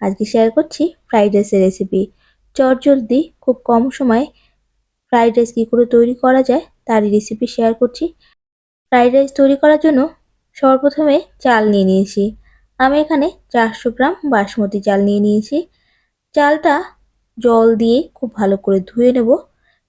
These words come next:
প্রায় চার থেকে পাঁচবার জল পাল্টে ধুয়ে নেব। চালের মধ্যে বেশ অনেকটাই ময়লা থাকে।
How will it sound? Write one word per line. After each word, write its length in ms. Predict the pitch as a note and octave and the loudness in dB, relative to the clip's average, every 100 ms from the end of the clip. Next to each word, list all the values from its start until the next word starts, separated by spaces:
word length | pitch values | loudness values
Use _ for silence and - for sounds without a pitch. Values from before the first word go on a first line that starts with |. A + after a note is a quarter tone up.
| - | 0
প্রায় 240 | C#4 C4+ F#4 _ _ _ | 2 2 -2 _ _ _
চার 160 | A#3+ A3 - | -4 -4 -2
থেকে 200 | A3 G#3+ | 0 0
পাঁচবার 500 | G#3+ G3+ G3 A#3+ A3+ B3+ - A3 | 0 -2 -2 0 -2 -2 -6 -2
জল 240 | G3+ G3 | 0 0
পাল্টে 360 | F#3+ G3 G3 C#4+ | -2 -4 -2 -6
ধুয়ে 280 | - G#3+ F#3 | 0 0 0
নেব। 180 | F3+ F3 - _ _ _ _ | -2 -4 -6 _ _ _ _
চালের 260 | B3+ B3 C4 | 0 2 2
মধ্যে 320 | C#4 B3+ C4 D#4+ _ G#3+ | 0 0 0 -2 _ -2
বেশ 200 | G#3+ - | -2 0
অনেকটাই 440 | G3+ G#3 G#3+ A#3 A#3 | -2 -2 -2 -2 0
ময়লা 320 | A3 A3 A3 | 0 0 -2
থাকে। 220 | A#3+ C4 | -4 -8